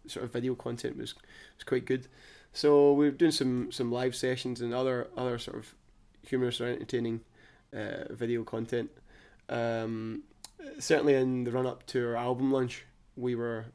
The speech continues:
really hitting, hitting it hard <laughs> in every angle. Um, we, we were getting quite, quite good edits of videos of us,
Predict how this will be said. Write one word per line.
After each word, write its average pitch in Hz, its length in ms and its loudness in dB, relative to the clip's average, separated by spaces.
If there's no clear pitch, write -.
really 127 220 0
hitting, 120 420 -4
hitting 139 220 -2
it - 60 -4
hard 123 360 -2
<laughs> 160 280 0
in 131 140 -2
every 131 280 4
angle. 120 340 -2
Um, 120 600 -4
we, 117 460 -8
we 123 100 -6
were 120 80 -4
getting 120 220 -4
quite, 120 260 -6
quite 117 200 -6
good 127 180 0
edits 120 380 -4
of 110 100 -6
videos 117 560 -4
of 113 100 -8
us, 113 300 -6